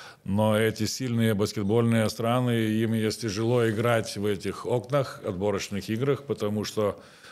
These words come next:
лучшие игроки играют в Евролиге, лучшие игроки играют, э, в Н Б А, и они не могут просто участвовать в этих, э, отборочных играх. И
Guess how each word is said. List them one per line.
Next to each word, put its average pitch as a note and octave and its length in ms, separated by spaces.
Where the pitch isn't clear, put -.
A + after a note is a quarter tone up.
лучшие A#2 400
игроки G#2+ 400
играют G2+ 380
в F#2 40
Евролиге, G#2+ 640
лучшие A2 380
игроки G2+ 460
играют, G2+ 600
э, F#2+ 120
в F#2+ 120
Н G2 140
Б G2 60
А, B2+ 320
и A2 80
они A2+ 200
не A2+ 100
могут B2+ 400
просто A2 320
участвовать G2+ 580
в F#2+ 60
этих, F2+ 440
э, G2 460
отборочных G2 560
играх. F#2 280
И G2 560